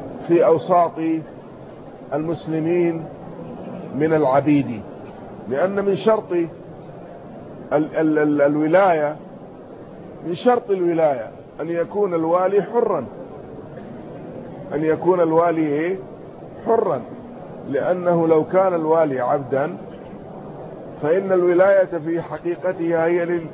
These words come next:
لسيده وليست له، ها؟ هي لسيده وليست له. ولذلك يعني في المفهوم الإسلامي العبد قد يوجد،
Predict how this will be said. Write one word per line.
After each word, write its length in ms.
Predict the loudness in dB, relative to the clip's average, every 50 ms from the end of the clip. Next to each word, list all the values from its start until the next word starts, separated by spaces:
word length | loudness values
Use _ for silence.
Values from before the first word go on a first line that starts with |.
| -8
لسيده 880 | -6 -4 -4 -2 0 0 0 0 0 -2 -2 0 0 0 0 0 -2 -4 -8 -12 -12 -14 -14 -14 -14 -14 -14 -14 -14 -14 -14 -14 -14 -14 -10 -6 -2
وليست 460 | 0 4 6 6 6 4 4 0 0 2
له، 320 | 2 4 4 4 2 0 -4 -6 -12 -16 -16 -16 -16 -16 -16 -16 -14 -14 -14 -12 -10 -4 -2
ها؟ 360 | 2 2 4 4 2 2 -2 -6 -12 -16 -16 -16 -14 -14 -14 -14 -16 -16 -12 -6
هي 160 | -2 -2 0 2
لسيده 840 | 2 2 0 0 0 0 0 0 0 2 2 4 4 4 4 6
وليست 380 | 6 6 4 4 2 0 0 -2 0
له. 300 | 0 0 0 0 -2 -8 -10 -12 -14 -14 -14 -14 -14 -14 -16 -16 -16 -16 -16 -16 -14 -14 -10 -4 -2
ولذلك 920 | 0 2 4 4 6 6 6 4 2 0 0 2 4 4 4 4 2 -2 -6 -12 -16 -16 -16 -16 -16 -16 -16 -16 -16 -16 -16 -16 -16 -14 -8 -4
يعني 600 | -2 0 0 0 -2 -2 -2 -4 -4 -4 -6 -8 -10 -14 -16 -16 -16 -16 -16 -16 -16 -16 -16 -14 -14 -16 -14 -10 -6 -4
في 40 |
المفهوم 500 | -2 0 2 2 2 2 4 4 4 4
الإسلامي 760 | 2 2 0 0 -2 0 2 4 4 4 4 2 -2 -6 -6 -8 -10 -12 -14 -14 -14 -12 -12 -12 -14 -14 -14 -14 -12 -12 -12 -12 -12 -12 -12 -12 -8 -2 0
العبد 640 | 2 4 4 6 4 6 6 6 4 4 2 2 -2
قد 300 | 0 0 0 -2 -2 -2
يوجد، 600 | -4 -2 0 0 2 0 0 0 0 -2 -2